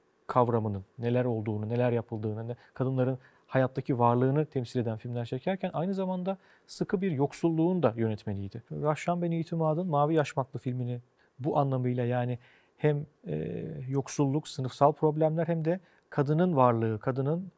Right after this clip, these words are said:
İran coğrafyasındaki yaşadığı hayat sistematiğine dair bir örnek olarak gösterilebilir.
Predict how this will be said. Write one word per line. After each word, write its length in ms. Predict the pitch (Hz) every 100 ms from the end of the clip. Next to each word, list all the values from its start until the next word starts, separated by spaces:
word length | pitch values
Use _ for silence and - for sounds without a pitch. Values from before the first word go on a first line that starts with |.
| -
İran 400 | 151 139 139 135
coğrafyasındaki 720 | 131 123 120 127 127 127 147
yaşadığı 360 | 135 - 131
hayat 320 | 131 127 131 -
sistematiğine 680 | 131 - 123 117 127 131
dair 320 | 123 117 117 _ _ _ _
bir 100 | 131
örnek 360 | 156 131 131 127
olarak 320 | 123 117 113
gösterilebilir. 720 | 123 - 120 113 113 117 170